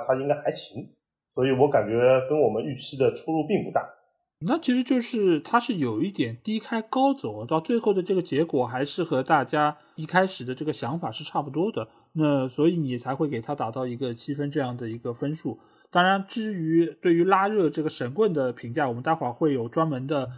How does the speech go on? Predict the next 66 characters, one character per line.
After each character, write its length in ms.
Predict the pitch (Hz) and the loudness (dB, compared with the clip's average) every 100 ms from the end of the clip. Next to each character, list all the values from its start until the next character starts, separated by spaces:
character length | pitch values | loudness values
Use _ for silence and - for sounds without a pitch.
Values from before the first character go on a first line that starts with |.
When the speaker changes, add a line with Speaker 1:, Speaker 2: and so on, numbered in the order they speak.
| - 226 | 2 4
Speaker 2:
环 160 | 135 269 | 4 6
节 120 | 143 | 6
再 140 | 143 147 | 8 6
来 120 | 139 | 6
聊 220 | 123 135 | 4 0
他 140 | 190 | 0
啊。 180 | 113 117 - _ | -2 -4 -10 _
Speaker 1:
<laughs> 120 | _ - | _ -14
吐 60 | 135 | -4
槽 200 | 123 143 | 2 4
环 200 | 143 139 | 4 2
节。 320 | 123 135 - | 0 -2 0
Speaker 2:
呃， 300 | 147 147 139 | 2 4 2
对， 340 | 139 151 143 143 _ - 202 214 | 0 0 0 -4 _ -14 -10 -2
那 120 | 285 | 0
我 80 | 190 | 0
们 80 | 131 | 0
先 140 | 262 | 0
来 80 | 269 | 2
聊 220 | 156 151 | 4 4
一 20 | |
聊， 140 | 202 139 | 4 2
就 240 | 170 160 | 2 0
是 260 | 156 156 143 | -2 -6 -6
这 300 | - 226 170 | -2 0 0
个 260 | 156 131 | 0 0
赛 260 | 131 120 139 | 2 2 2
季 140 | - | 0
球 260 | 143 - 127 | -8 -6 -4
队 220 | 139 185 | 0 0
在 220 | 165 170 | 0 -2
买 240 | 147 131 110 | 0 -2 -2
人 200 | 117 185 | -2 0
方 240 | 269 254 | 0 0
面 220 | 254 196 | 0 -2
的 160 | 139 120 | -2 -4
一 100 | 123 | -6
些 160 | - 139 | -8 -4
操 220 | 156 147 | 0 0
作 220 | 165 117 | 2 -2
吧。 120 | 113 | -2
因 140 | 135 185 | -4 -2
为 100 | 190 - _ _ _ | -2 -8 _ _ _
今 220 | - 277 254 | 2 2 4
年 220 | 135 131 | 0 -2
其 240 | - 139 | -6 -6
实 220 | 220 170 147 | -4 -2 0
狼 320 | 135 117 139 | 2 0 0
队 280 | 170 127 120 | 0 2 -2
在 300 | 156 127 117 | -2 -2 0
夏 240 | - 139 | 2 2
窗 160 | 139 135 | 2 -4
也 100 | 123 | -6
好， 140 | 117 | -6
冬 160 | 143 147 | -6 -2
窗 160 | 156 | -4
也 100 | 131 | -4
好， 140 | 123 117 | -8 -8
他 160 | 143 | -8
的 80 | 143 | -8
动 180 | 208 180 | -6 -2
作 160 | 160 | -2
是 300 | 143 - 147 | -2 -4 -6
很 280 | 143 120 104 - | -6 -10 -10 -2
多 240 | 196 320 | 2 4
的， 200 | 330 107 | 2 -4